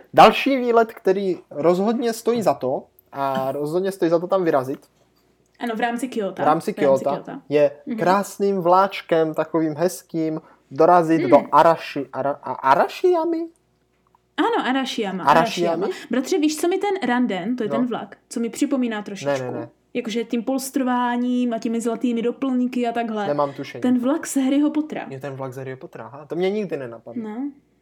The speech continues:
Speaker 2: no, no. Ale ve skutečnosti je to ten stejný vlak, jako je, eh, ve Spirited Away, což se jmenuje do-, Cesta do fantazie, bratře,
Speaker 1: Tak, tak,
Speaker 2: česky?
Speaker 1: tak,
Speaker 2: Říkal
Speaker 1: tak,
Speaker 2: jsi?
Speaker 1: tak.
Speaker 2: No, no, no. Takže takový ten vláček tam dole, jak jede potom z toho onsenu, tak to je
Speaker 1: Tak,
Speaker 2: on.
Speaker 1: tak prostě krásným vláčkem tam dojedete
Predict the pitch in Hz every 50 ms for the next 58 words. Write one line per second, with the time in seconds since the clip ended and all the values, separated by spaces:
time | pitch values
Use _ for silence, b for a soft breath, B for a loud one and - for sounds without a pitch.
0 | _ _ 254 247 247 247 269 302 302 277 240 233 254 269 - b b b b b
1 | b b b b 247 247 247 294 302 - 302 311 302 311 311 302 311 311 294 294
2 | 285 269 285 285 277 285 269 269 277 285 247 233 233 240 247 247 233 226 233 240
3 | 233 226 226 226 220 226 226 - _ _ _ - 208 208 208 208 208 202 - 220
4 | 214 208 - - 240 226 220 226 240 220 226 214 214 208 208 208 - 208 - -
5 | 220 214 208 208 208 202 202 208 202 208 - - 196 - - 233 226 214 - 226
6 | 220 208 226 214 - 233 285 370 339 - 247 147 - 320 339 143 - 247 254 -
7 | - - 135 139 - - - 139 135 196 320 381 - 127 123 127 - - 226 226
8 | 262 285 285 233 220 233 240 214 208 247 277 - B B B B B B B B
9 | 247 233 233 247 247 247 233 247 233 240 240 220 202 196 202 196 196 - 214 -
10 | 220 214 208 202 196 202 202 202 196 202 196 190 190 196 196 196 190 196 196 -
11 | 196 185 190 - 196 202 196 - 208 175 151 156 180 - - - 156 143 - -
12 | - 165 160 - 190 - - - - - - 175 185 196 214 214 202 - - -
13 | 202 196 185 165 175 170 175 180 180 - - 185 180 175 156 123 113 123 139 147
14 | 156 - 185 202